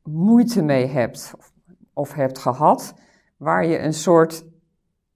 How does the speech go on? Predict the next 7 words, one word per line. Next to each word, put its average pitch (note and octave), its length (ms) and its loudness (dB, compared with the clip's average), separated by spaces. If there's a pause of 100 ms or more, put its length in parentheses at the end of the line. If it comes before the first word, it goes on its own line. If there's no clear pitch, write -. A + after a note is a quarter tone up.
(220)
waar F3 220 -2
nog F3+ 160 -2
een F3+ 180 -6
onverwerkte G3 840 0 (200)
pijn E3 600 2 (360)
in C3 200 -4
zit, - 440 -8